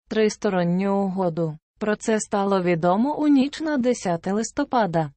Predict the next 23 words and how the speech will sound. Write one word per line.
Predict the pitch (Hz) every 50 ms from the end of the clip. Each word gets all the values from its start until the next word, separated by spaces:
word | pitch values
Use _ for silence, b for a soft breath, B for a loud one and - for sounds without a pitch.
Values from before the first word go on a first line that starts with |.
| _ _ _ _ _ -
Згідно | 185 175 180 185 208 214 196 196 196 196 190
з | 165
документом, | 165 170 170 165 180 170 165 160 156 156 160 - - 156 147 143 139 - _ _ -
з | 180 165 160
нуль | 180 175 170 170
нуль | 165 165 180 214 294 339
нуль | 359 359 311 247 214 202 214 220 214
М | 220 220 208 208 214
С | 214 - -
К | - 214
десятого | 208 226 220 - - 233 233 226 233 220 214 220 214
листопада | 214 214 214 - - 226 226 - 220 208 185 185 185
оголошується | - - 202 190 196 208 202 196 196 196 190 - - 208 190 185 180 175 170 - 196 190
повне | - - 220 214 202 202 190 180 170
припинення | - 226 226 214 - 220 208 202 190 180 180 175 175 170 165
вогню | 165 170 175 170 165 165 170 170 175 214 285 294
і | - 294
всіх | 277 233 - - 185 175 160 -
військових | 190 180 190 190 175 - - - 185 175 165 180 180 180 208
дій | 202 185 185 170 170 170
в | 185
Нагірному | 208 214 220 220 214 214 220 214 202 180 175 165 160 151 151 147 143 147 151 - _ _ _ _ _ _ _ _ _ _ _ _ _
Карабасі. | - 214 214 208 220 233 226 247 247 233 202 175 - - - 160 151 143